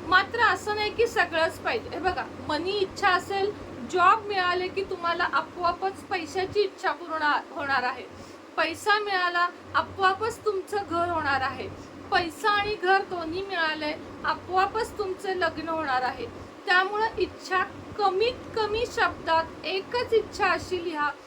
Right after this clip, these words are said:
ज्याच्या मागे तुम्हाला लागायचं आहे आणि ती पूर्ण होईपर्यंत हा उपाय करायचा आहे.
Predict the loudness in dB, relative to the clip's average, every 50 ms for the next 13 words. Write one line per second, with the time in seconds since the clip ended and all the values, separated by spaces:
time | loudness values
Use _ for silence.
0 | -20 -20 -20 -20 -8 -2 0 0 0 0 2 4 4 4 4 4 6 6 6 6
1 | 4 0 -2 -2 -2 0 0 2 4 4 4 4 4 2 2 2 2 0 0 0
2 | -2 -2 -2 -2 0 0 0 0 -2 -4 -6 -6 -8 -6 -4 -4 -4 -2 0 2
3 | 4 4 4 2 0 0 0 2 2 2 2 0 0 -2 0 0 2 2 2 0
4 | 0 -2 0 0 2 2 2 0 0 -2 0 0 2 2 0 0 0 0 2 0
5 | 0 0 -2 -4 -4 -4 -6 -10 -10 -12 -12 -12